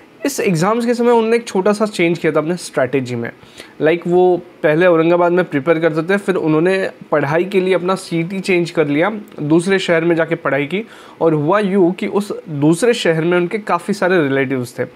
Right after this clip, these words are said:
और, uh, during the exams, मतलब preparation,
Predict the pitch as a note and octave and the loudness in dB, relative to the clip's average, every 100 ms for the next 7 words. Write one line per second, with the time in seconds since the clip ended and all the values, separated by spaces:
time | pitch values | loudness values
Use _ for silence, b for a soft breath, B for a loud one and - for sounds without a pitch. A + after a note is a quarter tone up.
0 | B B B B - C#3 C#3+ D3 D3 D3 | B B B B -2 0 2 4 2 0
1 | C3+ C#3 D#3+ F#3 F#3+ E3+ E3 F#3 F#3+ F3 | 0 2 4 4 2 2 0 0 0 -2
2 | D#3 D#3 C#3+ D3 D3+ C#3 D#3+ D#3 F3 | -6 -4 -2 0 -2 0 0 0 0